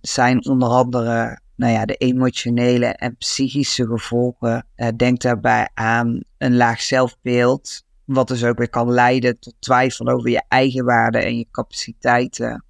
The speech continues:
Angst en depressie, ja, pesten vergroot het risico op angststoornissen en depressie in het volwassen leven ook. En Lisa Loep heeft daar ook een boek over geschreven,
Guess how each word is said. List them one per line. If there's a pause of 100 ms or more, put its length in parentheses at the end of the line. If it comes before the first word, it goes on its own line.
(280)
Angst
en
depressie,
ja, (120)
pesten (100)
vergroot
het
risico
op
angststoornissen
en
depressie (160)
in
het
volwassen
leven
ook. (120)
En
Lisa
Loep
heeft
daar
ook
een
boek
over
geschreven,